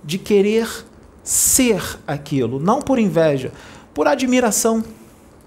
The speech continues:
porque gostou, porque achou bonito,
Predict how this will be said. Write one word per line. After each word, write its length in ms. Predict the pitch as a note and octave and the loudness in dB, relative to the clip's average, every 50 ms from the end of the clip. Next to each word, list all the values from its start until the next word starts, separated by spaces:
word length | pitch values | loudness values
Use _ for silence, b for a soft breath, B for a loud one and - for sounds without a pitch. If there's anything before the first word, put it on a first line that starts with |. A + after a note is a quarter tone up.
| - - - - | -20 -20 -20 -14
porque 220 | - - - - C4 | -14 -12 -4 -2 2
gostou, 560 | - B3 A3 G#3+ - - A#3+ A#3 A#3 A3+ - - B B B B B B B B B B - | 4 4 4 4 2 0 0 0 0 0 -4 -12 B B B B B B B B B B -16
porque 240 | - - - - | -16 -10 -2 0
achou 300 | A#3+ A#3 A#3 - - A#3 | 0 0 2 0 0 0
bonito, 480 | F#3+ G3 G#3 G#3 G#3+ A3 G#3+ - - | 0 0 0 0 0 0 -2 -6 -12